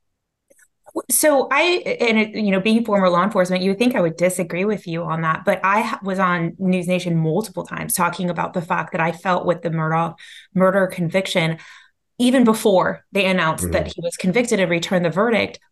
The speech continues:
Speaker 1: I wasn't sure. There were a lot of issues with the collection of evidence with sled, and I,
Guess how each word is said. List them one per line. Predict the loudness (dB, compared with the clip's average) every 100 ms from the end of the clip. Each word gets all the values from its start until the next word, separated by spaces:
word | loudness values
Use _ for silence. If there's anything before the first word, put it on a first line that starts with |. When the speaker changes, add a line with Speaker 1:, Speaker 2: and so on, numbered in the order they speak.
| _
Speaker 1:
I | 0
wasn't | 2 2 2 0
sure. | 0 -2 -2 -8 _ _
There | 2 4
were | 4
a | 4
lot | 2 2 2
of | 2 0
issues | -2 -4 -8 -2
with | -2
the | -2
collection | -6 -2 -2 -2 -4
of | -4
evidence | -2 -2 2 2 2 0
with | -6
sled, | -2 -2 2 2 2 0 0
and | -2
I, | -4 -4